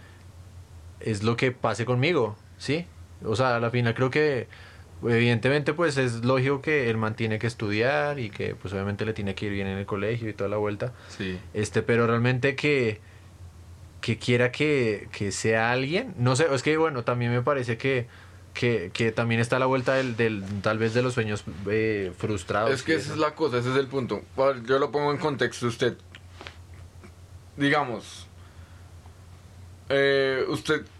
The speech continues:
Speaker 2: ¿cuál es su sueño más grande? ¿O
Speaker 1: Mm.
Speaker 2: cuál fue su sueño más grande de pequeño? Yo no sé, alguna marica así. Haga de cuenta, usted,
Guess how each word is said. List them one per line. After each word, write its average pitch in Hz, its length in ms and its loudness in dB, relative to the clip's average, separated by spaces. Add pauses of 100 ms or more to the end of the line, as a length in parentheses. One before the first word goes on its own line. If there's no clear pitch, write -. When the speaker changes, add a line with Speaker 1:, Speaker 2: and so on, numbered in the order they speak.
Speaker 2:
¿cuál 156 220 4
es 156 80 -2
su 156 100 -8
sueño 156 260 0
más 151 200 2
grande? 127 420 0 (880)
¿O 123 100 2
Speaker 1:
Mm. 107 40 -4
Speaker 2:
cuál 131 200 2
fue 135 180 0
su 131 120 -6
sueño 135 260 -2
más 135 180 2
grande 135 280 2
de 131 160 4
pequeño? 120 440 0
Yo 113 100 0
no 120 120 0
sé, 117 140 0
alguna 120 280 0
marica 131 380 0
así. 104 220 -4 (2000)
Haga 165 180 2
de 202 120 2
cuenta, 135 420 -2
usted, 147 320 0